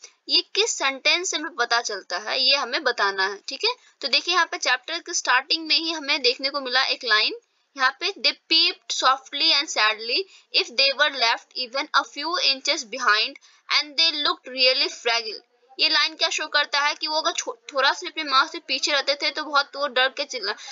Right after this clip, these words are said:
अब, अ, sound निकालते थे। तो ये क्या शो करता है कि वो अपनी माँ से थोड़ी सी भी दूरी बर्दाश्त नहीं कर सकते थे। ठीक है, तो ये हो गया first का। Next second जो है उसमें क्या पूछ रहा है, Mother Patrice was very careful।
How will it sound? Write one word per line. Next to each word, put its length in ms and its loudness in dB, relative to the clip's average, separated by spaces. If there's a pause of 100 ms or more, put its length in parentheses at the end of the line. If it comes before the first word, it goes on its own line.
(180)
अब, 160 4
अ, 340 4
sound 300 0
निकालते 420 0
थे। 180 -6
तो 340 -6
ये 40 2
क्या 160 2
शो 180 -4
करता 280 0
है 60 2
कि 120 -20
वो 60 2
अपनी 180 -2
माँ 300 4
से 180 -6
थोड़ी 300 0
सी 120 -4
भी 80 -2
दूरी 200 -2
बर्दाश्त 460 0
नहीं 180 0
कर 120 -8
सकते 380 -10
थे। 60 -12 (380)
ठीक 180 0
है, 100 2 (320)
तो 60 -2
ये 360 4
हो 220 -2
गया 200 0
first 380 -2
का। 160 2 (180)
Next 300 -2
second 460 -2
जो 100 -4
है 180 0
उसमें 220 -8
क्या 220 0
पूछ 280 -4
रहा 160 4
है, 220 -4 (440)
Mother 360 2
Patrice 640 -2
was 260 4
very 360 2 (120)
careful। 360 0